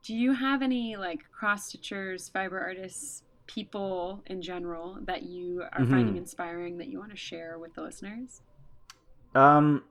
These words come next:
Speaker 2: yeah, well, I, I actually opened up a few of my Instagram tabs as well as I was going through some of the people, and the
Speaker 1: Perfect.
Speaker 2: number one one was probably Fembroidery, which has some of the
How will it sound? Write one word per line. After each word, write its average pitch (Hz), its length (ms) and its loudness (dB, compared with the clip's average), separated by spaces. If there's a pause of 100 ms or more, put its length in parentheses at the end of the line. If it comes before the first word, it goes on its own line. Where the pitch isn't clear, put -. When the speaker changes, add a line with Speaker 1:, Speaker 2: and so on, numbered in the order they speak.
(340)
Speaker 2:
yeah, 143 380 8
well, 147 340 10
I, 147 280 8
I 139 100 10
actually 156 360 8
opened 139 280 8
up 131 120 8
a 127 80 6
few 127 200 4
of 110 100 2
my 113 140 8
Instagram 110 580 4
tabs 104 280 4
as 101 100 -2
well 113 240 8
as 107 140 6
I 113 60 8
was 107 100 2
going 131 300 8
through 135 300 6
some 117 200 2
of 107 60 0
the 104 60 -2
people, 110 260 0
and 120 320 2
the - 60 -10
Speaker 1:
Perfect. 123 180 6
Speaker 2:
number 143 360 6
one 123 580 4
one 110 220 0
was 107 120 0
probably 139 580 4
Fembroidery, 117 1000 6
which 120 240 4
has 107 220 2
some 110 220 -2
of 104 160 -2
the 101 300 4